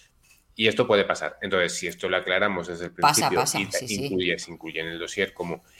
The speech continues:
Speaker 1: el por qué pasa esto, porque necesito un tiempo para pasar de la primera a la segunda, te evitas, primero, una pregunta incómoda y segundo,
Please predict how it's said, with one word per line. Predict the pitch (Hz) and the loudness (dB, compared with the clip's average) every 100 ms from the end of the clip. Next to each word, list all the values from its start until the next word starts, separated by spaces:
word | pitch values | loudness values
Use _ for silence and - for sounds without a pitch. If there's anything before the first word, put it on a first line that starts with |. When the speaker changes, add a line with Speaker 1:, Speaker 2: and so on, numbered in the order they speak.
| _ | _
Speaker 1:
el | 101 92 | -4 -2
por | 95 90 | -2 -2
qué | 95 | -2
pasa | 87 87 87 92 | -4 -2 2 2
esto, | 107 - 101 - _ _ _ | 0 -4 -8 -8 _ _ _
porque | 95 - | -6 -4
necesito | 87 87 87 - 87 | -4 -4 -8 -8 -6
un | |
tiempo | 87 113 - 123 | -2 -2 0 0
para | 107 92 | 2 0
pasar | - 90 | -2 -2
de | 87 | 0
la | 87 | 0
primera | 87 87 | 0 0
a | |
la | 87 | 0
segunda, | 92 101 117 - | -2 0 -2 0
te | 101 | 0
evitas, | 92 107 107 78 - - - | 2 0 0 -2 -4 -20 -6
primero, | 95 104 98 | -2 2 2
una | 85 90 | 0 -2
pregunta | 92 92 95 | -2 -2 -2
incómoda | 98 113 123 - _ _ - | -2 -2 -2 -6 _ _ -10
y | 101 | -6
segundo, | 90 92 95 82 | -2 -2 -2 -4